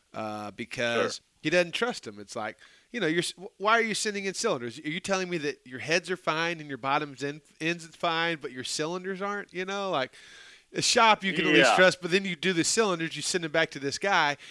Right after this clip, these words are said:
Speaker 1: and he puts them on some blown out fucking rod bearings, and, and then he's like, "Oh, you blew up my bottom end with the cylinders you did." It's like, "Oh, fuck," you know?
Speaker 2: Yeah, it's this, this, this puzzle, and you realize working on other people's, I mean, you know, we don't do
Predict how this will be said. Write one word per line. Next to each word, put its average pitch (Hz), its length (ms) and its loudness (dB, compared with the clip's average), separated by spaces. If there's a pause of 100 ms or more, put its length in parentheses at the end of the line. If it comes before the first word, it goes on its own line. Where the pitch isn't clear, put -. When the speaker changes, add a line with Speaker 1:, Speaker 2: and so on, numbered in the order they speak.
(200)
Speaker 1:
and 156 80 -6
he 156 80 -4
puts - 260 0
them 160 140 -4
on 156 160 0
some 139 160 -6
blown 151 320 0
out 151 220 -2
fucking 147 360 -4 (300)
rod 135 320 4
bearings, 120 460 -6 (100)
and, 117 480 -8 (260)
and 131 120 -8
then 139 80 -4
he's 135 160 -4
like, 127 240 0
"Oh, 185 140 4
you 156 180 0
blew 165 240 0
up 165 80 -2
my 156 160 0
bottom 165 320 2
end 170 160 -2
with 135 140 -6
the 127 120 -8
cylinders 127 560 -6
you 98 100 -16
did." 82 280 -18
It's - 120 -20
like, - 260 -16
"Oh, 156 360 -12
fuck," 139 540 -18
you 120 120 -16
know? 123 400 -14
Speaker 2:
Yeah, 196 440 4
it's 165 120 -6
this, - 280 -10 (200)
this, 175 180 -14 (260)
this 147 240 -8
puzzle, 143 640 2
and 98 180 -12
you 107 160 -6
realize 120 460 2
working 110 340 -2
on 104 100 0
other 101 120 -2
people's, 104 480 -6
I - 20 -6
mean, 101 160 -4
you 107 80 -4
know, 107 80 -2
we 110 140 -4
don't 123 240 0
do 110 360 -2